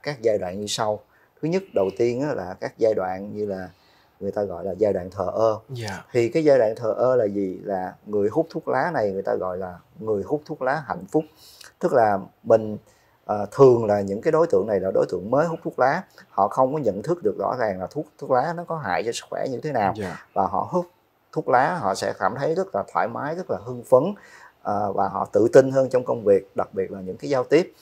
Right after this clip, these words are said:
Speaker 1: Thì cái này có hai lý do. Một, một phần là nguyên nhân nó do cái nicotine. Nicotine là một cái thành phần chính trong cái thuốc lá này. Và đây cũng là một cái thành phần chính là gây ung thư và các nguyên nhân có hại của thuốc lá.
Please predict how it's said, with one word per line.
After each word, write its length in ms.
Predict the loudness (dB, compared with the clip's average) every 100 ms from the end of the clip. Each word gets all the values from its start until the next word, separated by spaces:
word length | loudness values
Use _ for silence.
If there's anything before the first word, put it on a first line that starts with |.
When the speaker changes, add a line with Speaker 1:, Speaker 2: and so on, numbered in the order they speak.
| -20 -20 0
Speaker 1:
Thì 140 | 2
cái 140 | 4 2
này 160 | 2
có 120 | 0
hai 240 | -4 -2 2
lý 140 | 4
do. 380 | 6 6 6 2 _ _ -2
Một, 320 | 2 2 2 _ -14
một 180 | -12 -8 0
phần 320 | 0 0 -8
là 100 | -6
nguyên 240 | -2 0
nhân 220 | 2 2 2
nó 60 |
do 240 | 2 2 2
cái 160 | -2
nicotine. 520 | -4 -6 -2 2 2 0 _ -20 -20 _
Nicotine 500 | 4 6 6 8 8
là 80 | 4
một 100 | 2
cái 80 | 0
thành 200 | -2 -4
phần 260 | -2 -4 -4 -2
chính 340 | 0 0 -4 -2
trong 240 | 2 2 0
cái 120 | -4
thuốc 180 | -4 -2
lá 200 | 0 0
này. 220 | -2 -2 -6 _ _
Và 120 | 2
đây 260 | 6 6 4
cũng 120 | -4
là 60 | -4
một 140 | -4 -8
cái 80 | -8
thành 140 | -10 -8 -10 -8 -8
phần 200 | -8 -4
chính 340 | -2 -2 -8 -14 -8
là 240 | -8 -4
gây 280 | 2 4 2
ung 160 | -4 -2
thư 220 | 0 0 -2
và 120 | -6 -4
các 140 | -6 -6 _ _
nguyên 240 | -6 -4
nhân 200 | -4 -4
có 100 | -2
hại 260 | -2 -2 -6
của 120 | -6
thuốc 140 | -8 -4
lá. 280 | 0 0